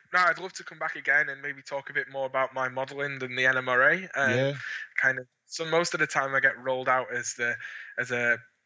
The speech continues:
Speaker 1: just a member of the N M R A. <laughs>
Speaker 2: Yeah, yeah.
Speaker 1: N M R A, Lionel does it as well, and it's, it's fine 'cause I'm so passionate about it. We always end up
Speaker 2: Yeah,
Speaker 1: falling
Speaker 2: yeah,
Speaker 1: into that. But I
Speaker 2: sure.
Speaker 1: do a lot of modelling as well.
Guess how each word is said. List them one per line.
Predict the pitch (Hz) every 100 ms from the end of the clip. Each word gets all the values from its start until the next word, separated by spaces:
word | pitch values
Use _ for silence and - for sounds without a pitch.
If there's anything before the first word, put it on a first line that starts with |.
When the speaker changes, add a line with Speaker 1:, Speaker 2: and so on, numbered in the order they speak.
| _ -
Speaker 1:
just | 127 127
a |
member | 127 120
of | 120
the | 123
N | 120
M | 113
R | 117
A. | -
<laughs> | 196 - - 117
Speaker 2:
Yeah, | 123
yeah. |
Speaker 1:
N | 127
M | 123
R | 143
A, | 143
Lionel | 139 143 147 143
does | 139 151
it | 135
as | 131
well, | 135 135
and | 131
it's, | -
it's | 135 139
fine | - 139 147 139 135
'cause | 131
I'm | 127
so | 135
passionate | 127 131 131 113
about | 123 123
it. | 117
We | 123
always | 120 120
end | 120
up | 107
Speaker 2:
Yeah, | 117
Speaker 1:
falling | 117 117
Speaker 2:
yeah, | 107
Speaker 1:
into | 101
that. | 113 147
But | 160
I |
Speaker 2:
sure. | 180 165
Speaker 1:
do |
a |
lot | 147 131
of | 135
modelling | 135 127
as | 123
well. | 131 127